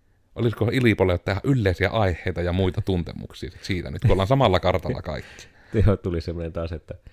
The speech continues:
Speaker 2: niin, että mistähän tässä puhuis. Mut joo, <laughs> tota, no mullahan tulee ensimmäiseksi mieleen aika monelle tuttu Exceli.
Speaker 1: Mm.
Speaker 2: Kuinka, kuinka monessa,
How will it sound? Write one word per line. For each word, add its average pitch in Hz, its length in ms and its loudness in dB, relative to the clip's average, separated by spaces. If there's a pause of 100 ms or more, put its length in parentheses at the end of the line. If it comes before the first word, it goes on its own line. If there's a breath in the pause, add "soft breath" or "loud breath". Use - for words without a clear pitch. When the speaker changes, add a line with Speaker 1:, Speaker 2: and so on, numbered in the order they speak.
(220 soft breath)
Speaker 2:
niin, 92 580 -6
että 80 140 -12
mistähän 87 340 -6
tässä 87 200 -6
puhuis. 87 420 -4 (480 soft breath)
Mut 101 160 -4
joo, 123 340 6
<laughs> - 80 -12
tota, 123 400 0 (720)
no 98 160 -6
mullahan 139 280 0
tulee 131 220 2
ensimmäiseksi 110 460 0
mieleen 90 460 2 (1200)
aika 85 260 -4
monelle 85 380 -4 (120)
tuttu - 520 -2
Exceli. - 640 -10 (560)
Speaker 1:
Mm. 60 180 -10 (240)
Speaker 2:
Kuinka, 110 480 -2 (100)
kuinka 120 260 0
monessa, 107 640 0